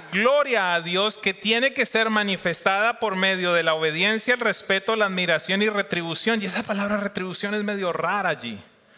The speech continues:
El punto que deseo resaltar en este día es que la honra a Dios implica, y voy a ser repetitivo, ¿qué implica? Res-, obediencia, respeto, admiración y retribución. ¿Sabe lo que es la palabra retribución?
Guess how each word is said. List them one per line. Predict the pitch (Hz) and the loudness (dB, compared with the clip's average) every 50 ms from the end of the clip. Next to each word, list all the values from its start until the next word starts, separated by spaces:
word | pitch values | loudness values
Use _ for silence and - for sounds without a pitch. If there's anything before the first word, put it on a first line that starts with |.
| - - - - - - - - - - | -20 -20 -20 -20 -20 -20 -20 -18 -18 -4
El | - 196 214 - | -4 -4 -4 -4
punto | - - 330 359 359 359 320 285 | -2 0 0 0 2 0 -2 0
que | - 254 | 2 2
deseo | 240 226 208 - 226 233 233 | 2 2 2 2 2 2 2
resaltar | 247 233 - 226 220 - 220 214 220 | 2 0 0 -2 0 2 2 2 2
en | 214 220 | 2 0
este | 214 220 - 226 220 | -2 0 0 0 2
día | 214 202 208 | 2 2 2
es | 202 - | 0 0
que | - 220 226 | -2 -2 0
la | 214 208 202 | 2 2 2
honra | 208 220 247 262 277 285 294 294 285 | 2 2 0 2 2 2 4 4 2
a | 277 | 0
Dios | 262 247 220 214 208 202 - - - | 0 0 0 0 0 -2 -6 -8 -4
implica, | 202 202 202 196 - - 262 269 262 262 233 208 | -2 -2 -2 -2 -2 0 0 0 2 2 0 -2
y | 196 | 0
voy | 180 180 196 220 240 247 | -2 -2 0 2 2 2
a | 247 240 | 0 0
ser | - 233 226 226 | 0 -2 0 0
repetitivo, | 233 220 - 226 214 233 233 - 254 247 214 190 165 - | 0 0 -2 -2 -2 -4 -2 0 0 2 2 0 -2 -2
¿qué | - 208 | -2 -2
implica? | 226 233 233 - 262 262 247 - 277 302 311 277 - - 226 220 185 - | -2 -2 -2 0 0 0 2 2 2 0 0 -2 -6 -14 -20 -20 -18 -6
Res-, | - 151 165 - - - - | -2 -2 -2 -2 -4 -2 -2
obediencia, | 185 175 180 175 165 175 190 190 190 - 240 254 277 294 294 - - - - - _ _ _ _ _ _ _ _ _ _ - | 0 0 0 0 0 0 0 0 -2 0 0 2 2 2 0 -2 -12 -20 -20 -20 _ _ _ _ _ _ _ _ _ _ -2
respeto, | 160 175 190 - - - 180 180 185 - - 240 262 277 269 - - - - - - - _ | 0 0 0 0 0 0 0 0 2 2 0 0 0 0 -2 -8 -16 -20 -20 -20 -20 -4 _
admiración | 185 196 196 196 190 190 185 190 180 180 - - 214 214 226 233 240 233 - | 0 0 0 0 -2 0 2 2 2 0 -2 0 0 2 2 2 0 -2 -4
y | 220 233 233 | -2 0 0
retribución. | 220 220 220 214 214 - 214 214 220 214 214 214 196 - - 240 247 240 208 | 2 2 0 0 0 -2 -2 -2 -2 -2 -2 -4 -4 0 0 2 2 2 0
¿Sabe | - - 202 202 233 240 262 | 0 2 2 2 2 2 0
lo | 269 254 247 | 0 0 0
que | - 202 | 2 2
es | 202 | 2
la | 226 233 | 2 2
palabra | 240 240 208 208 214 226 233 | 2 0 2 2 2 0 0
retribución? | 233 226 226 - 202 196 185 170 - - 220 240 269 277 262 | 0 0 -2 -2 -4 -2 -4 -4 0 0 2 2 2 0 -4